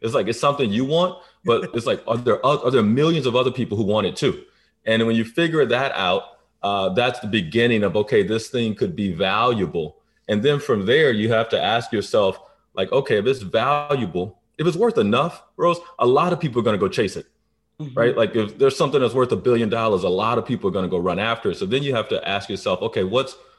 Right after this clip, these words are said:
Speaker 1: what's my unique advantage or why I will win? Like, what do I know that other people don't?" Or, like, "What's my angle? Like, am I expert in this area, or do I know the right person to help me for distribution?"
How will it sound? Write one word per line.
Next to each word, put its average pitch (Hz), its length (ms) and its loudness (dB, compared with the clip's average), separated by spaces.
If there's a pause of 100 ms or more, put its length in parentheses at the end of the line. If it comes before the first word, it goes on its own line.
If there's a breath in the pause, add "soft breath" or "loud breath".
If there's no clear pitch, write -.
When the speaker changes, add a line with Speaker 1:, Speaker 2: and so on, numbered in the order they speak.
Speaker 1:
what's 139 220 0
my 123 160 2
unique 113 400 0
advantage 98 640 -2
or 87 100 -4
why 95 300 0
I 101 160 0
will 92 180 0
win? 87 380 0
Like, 92 160 -2
what 143 120 4
do 143 140 0
I 123 80 2
know 117 220 2
that 98 100 0
other 101 220 0
people 98 260 -4
don't?" 95 400 2
Or, 87 60 0
like, 92 340 -2 (240 loud breath)
"What's 143 180 2
my 123 200 0 (100)
angle? 107 420 2
Like, 95 200 2
am 104 120 -2
I 101 200 -2
expert 117 420 0
in 104 100 0
this 113 220 -2
area, 110 480 2
or 95 40 2
do 98 100 0
I 92 60 0
know 110 160 -2
the 110 100 -2
right 104 240 -2
person 107 320 -2
to 95 60 0
help 104 140 0
me 101 100 -4
for 101 120 -8
distribution?" 101 720 -4